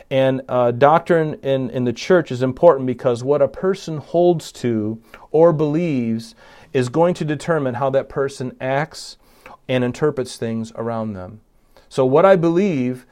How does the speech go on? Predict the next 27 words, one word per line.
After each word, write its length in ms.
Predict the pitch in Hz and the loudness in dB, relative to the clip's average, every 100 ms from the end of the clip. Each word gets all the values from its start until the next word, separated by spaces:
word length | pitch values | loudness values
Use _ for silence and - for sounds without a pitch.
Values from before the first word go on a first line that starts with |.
| _ _ _ _ _ _ | _ _ _ _ _ _
actually 360 | 139 151 - 160 | -2 -2 -2 -4
shows 440 | - 180 190 180 | 0 4 6 6
itself 560 | 143 123 - 123 127 - | 2 -6 -2 0 -2 -6
in 140 | 139 131 | -8 -6
my 160 | 123 | -4
life, 480 | 120 120 107 101 - _ _ - | -4 -4 -6 -10 -18 _ _ -10
and 100 | 120 | -8
it 80 | 117 | -8
shows 400 | - 180 190 151 | 0 4 4 2
itself 500 | 127 - 120 120 - | -4 -4 -2 -2 -6
on 100 | 123 | -10
how 240 | - 151 147 | -4 -2 2
I 80 | |
react 540 | 131 127 127 127 110 - | 2 0 0 -2 -4 -10
to 180 | 127 117 | -10 -8
external 480 | 120 113 - 123 117 | -8 -10 -8 -8 -8
stimulus, 560 | 113 117 113 98 95 | -8 -8 -8 -8 -12
doesn't 320 | - 107 107 101 | -8 -8 -8 -14
it? 140 | - _ - | -16 _ -16
Because 260 | 107 123 | -6 -6
when 120 | 113 123 | -4 -2
I 80 | |
read 360 | 143 139 165 175 | 0 0 -2 -4
something 400 | - 143 139 143 | -4 -4 -2 -4
in 60 | 139 | -2
the 80 | |
newspaper, 800 | 139 143 143 - 117 113 113 113 | -2 -4 -6 -8 -8 -4 -4 -6